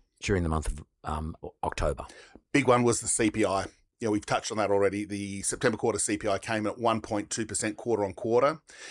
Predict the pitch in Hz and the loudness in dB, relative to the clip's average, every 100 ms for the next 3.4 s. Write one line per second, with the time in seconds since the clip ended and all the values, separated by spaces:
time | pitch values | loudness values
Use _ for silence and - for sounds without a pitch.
0 | - - 135 - 127 117 120 107 - 139 | -12 -6 -4 2 2 4 2 0 2 4
1 | 139 131 117 110 - 131 135 135 139 143 | 6 4 0 -4 0 2 4 2 0 0
2 | 170 123 113 - 131 123 110 110 110 104 | 0 -4 -6 0 4 4 2 -2 0 0
3 | - 107 101 | 0 -2 -4